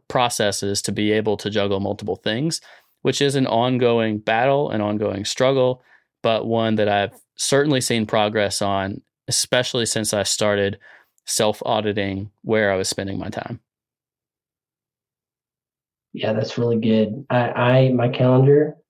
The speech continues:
Speaker 2: if it's not on my calendar, it's not gonna get done. I don't do the time blocking like Syed does, but for, mostly, but man, I, I live by that calendar, and I've had to start trying to bracket time for certain things.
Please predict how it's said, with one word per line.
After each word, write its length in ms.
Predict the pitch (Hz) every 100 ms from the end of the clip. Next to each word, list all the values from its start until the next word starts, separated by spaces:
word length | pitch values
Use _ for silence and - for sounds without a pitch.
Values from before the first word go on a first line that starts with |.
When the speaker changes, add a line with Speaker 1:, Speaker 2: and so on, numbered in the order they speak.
| -
Speaker 2:
if 180 | 127 143
it's 120 | 131
not 140 | 147
on 180 | 151 139
my 60 | -
calendar, 340 | 120 131 143
it's 160 | 139 -
not 160 | 117
gonna 140 | - 107
get 180 | 104 131
done. 300 | 110 104 - _ _ - - -
I 60 |
don't 140 | 135 156
do 100 | 175
the 80 |
time 300 | 180 208 202
blocking 300 | 139 123 -
like 140 | 120 117
Syed 340 | 131 127 131
does, 280 | 113 104 -
but 200 | 113 110 - - - - - 135 131
for, 280 | 165 156 -
mostly, 500 | 151 135 - 110 110
but 220 | 127 117 - - _ _ _ -
man, 260 | 120 120 113
I, 220 | 131 135
I 240 | 123 123 117 -
live 400 | 123 120 127 127
by 140 | 117 104
that 220 | 110 -
calendar, 400 | 120 120 113 107
and 120 | 107
I've 140 | 107 110
had 240 | 113 110
to 100 | 110
start 340 | - 110 110 -
trying 360 | - 120 123 117
to 240 | 117 110 104 104 113 -
bracket 360 | 113 110 - - -
time 280 | 120 117 113
for 380 | - 113 110 110 - _ _
certain 380 | - 120 113 110
things. 320 | 117 110 104